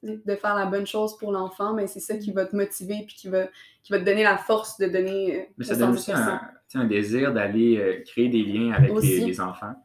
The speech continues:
Speaker 2: Puis ça, c'est
Speaker 1: Mm.
Speaker 2: vraiment important, on se le cachera pas. La seule chose que j'ajouterais peut-être pour le côté secondaire, je pense que, euh, c'est important d'avoir un, un at-, un, une attirance pour la matière que tu vas enseigner.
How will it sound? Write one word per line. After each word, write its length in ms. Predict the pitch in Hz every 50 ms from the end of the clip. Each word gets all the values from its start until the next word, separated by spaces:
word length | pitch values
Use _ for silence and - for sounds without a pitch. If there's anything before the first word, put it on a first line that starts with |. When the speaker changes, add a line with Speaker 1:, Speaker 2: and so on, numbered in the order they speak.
| _ _ _
Speaker 2:
Puis 80 | -
ça, 80 | - 117
c'est 120 | 113 - 110
Speaker 1:
Mm. 60 | 107
Speaker 2:
vraiment 160 | 101 104 107
important, 500 | 104 98 - 110 - - 113 110 98 90
on 40 | -
se 140 | - - 95
le 60 | 85
cachera 320 | - 87 - - - 87 _ _
pas. 80 | - - - _ _ _ _ _ _ _ _ -
La 120 | - 107
seule 160 | - - 156 156
chose 160 | 185 220 -
que 80 | - 110
j'ajouterais 460 | 107 104 104 - - - - 131 131
peut-être 240 | - - 127 - -
pour 100 | - 107
le 120 | 107 98
côté 280 | - 113 110 104 135 131
secondaire, 500 | - 127 117 113 107 107 104 110 135 151
je 60 | -
pense 220 | - 139 156 - -
que, 100 | - 113 120 - - _ _ _ _ _ _ _ _ _ -
euh, 200 | 101 101 104 104 -
c'est 100 | - 120
important 300 | 117 117 110 - 160 185
d'avoir 400 | 151 117 110 117 131 139 139 123
un, 320 | 104 98 95 92 87 - - _ _ _ _ _ _ _ -
un 280 | 104 101 104 107 107 107
at-, 180 | 117 117 117 _ _ _
un, 320 | - 104 98 98 98 98 - -
une 100 | 110 113
attirance 420 | 127 127 - 120 120 143 - -
pour 120 | - 107 98
la 180 | 95 95 95
matière 420 | 113 110 - - - 113 123 131 127
que 60 | 113
tu 180 | 104 - - 104
vas 120 | 98 98
enseigner. 400 | - - - 277 - - -